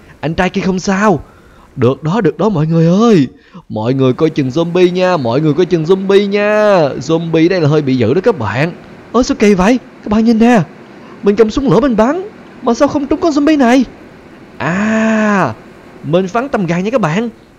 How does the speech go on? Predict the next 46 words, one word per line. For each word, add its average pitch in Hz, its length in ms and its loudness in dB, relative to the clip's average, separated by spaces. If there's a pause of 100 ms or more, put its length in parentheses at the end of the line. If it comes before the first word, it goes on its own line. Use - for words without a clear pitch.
Mình 180 180 -4
bắn 226 140 -2
tầm 196 220 -4
xa 202 460 -6 (180)
là 147 160 -2
nó 220 80 -4
không 226 200 -6
bị 143 80 -4
ảnh 190 140 -4
hưởng 143 160 -2
các - 80 -8
bạn 143 160 -4
ơi. 185 220 2 (600)
Khẩu 131 280 -8
súng 226 320 -8
lửa 131 320 -2
này, 147 400 0 (160)
cái 240 80 -10
gì 190 120 -2
mà 156 80 -4
cùi 160 160 0
mía 190 220 -2
như 277 120 -2
vậy? 180 480 0 (580)
Vậy 123 240 0
mà 160 120 -2
hồi 131 180 -2
nãy 123 200 -2
mọi 131 260 -2
người 139 180 0
trong 160 160 -6
khu 160 140 -2
quân 160 220 -2
đội 127 180 -2
báo 156 200 -4
với 240 140 -4
mình 156 240 0 (300)
là 131 120 -2
khẩu 135 120 -2
súng 226 180 -6
này 175 80 -2
mạnh 117 120 -6
lắm 196 100 -2
nha 220 60 0
các 220 160 -2
bạn. 156 300 -2